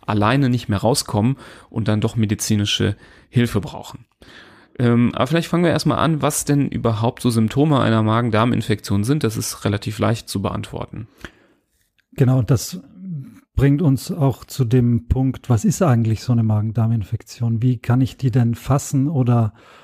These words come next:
Speaker 2: oder definieren? Ähm,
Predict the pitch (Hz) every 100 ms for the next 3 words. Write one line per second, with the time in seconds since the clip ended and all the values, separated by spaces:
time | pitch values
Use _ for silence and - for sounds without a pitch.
0 | - - 147 123 110 127 - 117 120 156
1 | 139 156 - - - _ _ - 123 120
2 | 120 113 107